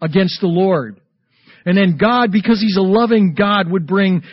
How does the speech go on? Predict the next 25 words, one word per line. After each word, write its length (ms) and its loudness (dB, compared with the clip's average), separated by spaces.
stinging 840 0
discipline 640 -2
on 200 -2
them 160 0
because 340 -2
that's 260 -2
what 140 -2
it 180 -2
took 220 -4
to 80 2
get 200 0
them 200 2
out 240 -2
of 120 -4
their 160 -2
stupor. 600 -2
And 100 -4
they 100 0
would 220 -2
finally 500 0
fess 320 -2
up 220 -2
to 120 0
the 80 -2
Lord. 520 -2